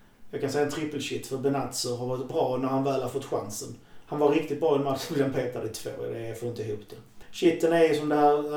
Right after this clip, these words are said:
att det inte finns någon konsekvens. Att jag börjar tvivla på Gianpaolo att stå emot truppen och, eh, ledningen. Och sen naturligtvis, eh, vårt centrala mittfält.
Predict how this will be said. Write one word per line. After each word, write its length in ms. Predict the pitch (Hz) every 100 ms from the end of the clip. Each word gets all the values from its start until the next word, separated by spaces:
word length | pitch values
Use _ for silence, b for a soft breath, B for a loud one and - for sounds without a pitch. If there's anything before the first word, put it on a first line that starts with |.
| 147
att 120 | -
det 60 |
inte 140 | 151 147
finns 160 | 156 147
någon 100 | 139
konsekvens. 960 | 147 135 143 - 127 123 - - - b b b
Att 360 | - 170 - - - - - -
jag 320 | - 147 143 135
börjar 460 | 127 143 147 143
tvivla 520 | 139 - 143 139 135
på 200 | 123 135 127
Gianpaolo 1040 | 127 131 131 143 127 123 123 123 123 131 -
att 160 | 131
stå 260 | - - 135
emot 600 | 135 135 123 117 113 -
truppen 760 | - 143 - - 120 117 120 123
och, 340 | 127 123 - - -
eh, 240 | 120 120 117
ledningen. 500 | 123 127 123 113 131 - - b b b b b
Och 120 | 175
sen 140 | 160 139
naturligtvis, 800 | 123 156 135 131 143 127 120 -
eh, 640 | 127 123 123 123 120 120
vårt 180 | 123 127
centrala 460 | - 135 - 127 123
mittfält. 540 | 131 131 - 120 120